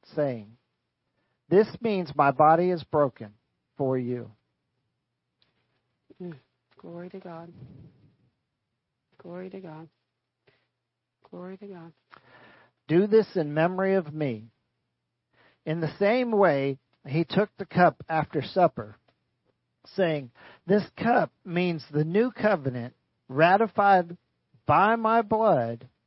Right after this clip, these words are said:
Speaker 1: As often as you drink it, do it in memory of me.' For as often as you eat this loaf and drink this cup, you proclaim the Lord's death until he comes.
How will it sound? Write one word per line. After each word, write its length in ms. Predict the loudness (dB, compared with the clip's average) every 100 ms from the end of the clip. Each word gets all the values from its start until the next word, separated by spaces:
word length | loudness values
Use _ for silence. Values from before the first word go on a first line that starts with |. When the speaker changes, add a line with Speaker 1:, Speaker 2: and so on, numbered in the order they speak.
| _ _ _ _
Speaker 1:
As 180 | -6 2
often 460 | 4 4 2 -4 -2
as 180 | -4 -4
you 140 | -8
drink 360 | -4 -4 -4 -8
it, 240 | -10 -12 _ _ _ _
do 160 | 2 4
it 100 | 4
in 240 | 2 0
memory 480 | -2 -2 -4 -6 -8 _
of 160 | -8 -6
me.' 320 | -6 -8 -10 _ _ _ _ _ _ _ _ _ _ _ _ _ _ _ _ _ -20 _ _ _ _ _ _ _ _ _ _ _ _ _
For 180 | 2 4
as 80 | 6
often 480 | 4 4 0 -4 -2
as 120 | -2
you 140 | -2
eat 200 | -2 -2
this 260 | -4 -6 -2
loaf 340 | 0 2 0 -6 -16 -14
and 120 | -4
drink 280 | -4 -2 -4
this 200 | -4 -6
cup, 420 | -4 -2 -4 -12 -20 _ _ _
you 160 | -2 2
proclaim 720 | 2 0 0 0 0 -2 0
the 100 | 0
Lord's 640 | 2 2 2 0 -4 -18 -8 0
death 320 | 2 2 0 _ -12
until 400 | -12 -2 0 0
he 200 | -2 -4
comes. 640 | -4 -4 -6 -14 -20 -20